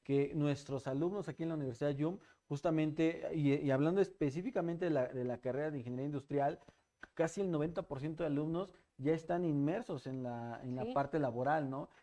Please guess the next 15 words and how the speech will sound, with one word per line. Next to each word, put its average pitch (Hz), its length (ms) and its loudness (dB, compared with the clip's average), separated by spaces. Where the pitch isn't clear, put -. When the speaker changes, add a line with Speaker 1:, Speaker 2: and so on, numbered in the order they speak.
Speaker 1:
Y 143 80 2
eso 156 100 2
está 180 240 0
padrísimo 170 500 2
porque, 135 520 0
eh, 131 680 0
cuando 143 320 4
vienen, 185 480 2
es, - 180 -8
es, 160 460 -2
es 156 260 -4
un 196 120 -2
intercambio 180 600 2
de 165 100 2
ideas 170 460 0